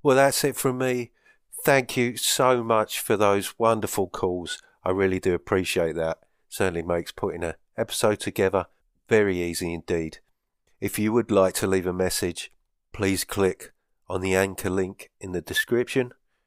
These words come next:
If you'd rather send me an email, there's also a link there, spencer dot free for all at gmail dot com, where you'll also find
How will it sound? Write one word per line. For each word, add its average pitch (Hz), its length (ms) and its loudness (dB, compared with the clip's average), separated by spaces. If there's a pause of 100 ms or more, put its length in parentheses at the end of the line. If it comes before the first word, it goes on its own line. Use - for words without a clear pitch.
(760)
If - 120 -18
you'd 101 140 -6
rather 87 300 0
send 87 260 -2
me 85 120 -4
an 92 100 0
email, 123 500 0 (300)
there's - 160 -8
also 85 320 -4
a - 20 -2
link 95 380 -4
there, 104 380 -2 (360)
spencer 98 640 -4 (320)
dot 98 180 4
free 107 300 0
for 110 220 -2
all 107 240 -6 (180)
at 95 140 -2
gmail 113 500 -2
dot 110 220 -2
com, 123 340 -4 (920)
where 107 120 2
you'll 107 160 4
also 113 320 2
find 85 500 -6